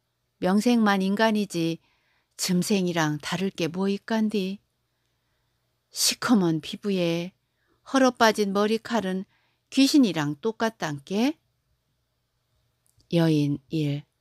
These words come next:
암, 거기 비하면 정자나무집 식구들은 신선들이 사는 집 같단께. 에휴, 우리는 언제나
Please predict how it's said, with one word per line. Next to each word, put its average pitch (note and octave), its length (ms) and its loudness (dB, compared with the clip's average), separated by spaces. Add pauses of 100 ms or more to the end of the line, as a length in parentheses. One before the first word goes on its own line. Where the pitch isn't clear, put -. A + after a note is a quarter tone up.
(720)
암, A3 680 2 (400)
거기 F#3+ 320 -2
비하면 F3+ 760 0 (500)
정자나무집 A#3 760 2
식구들은 G3+ 680 -2 (340)
신선들이 B3+ 640 2
사는 G#3 400 -4
집 D3+ 160 -8
같단께. E3 800 -6 (840)
에휴, A#3+ 200 4 (720)
우리는 A3+ 460 2
언제나 A#3 720 0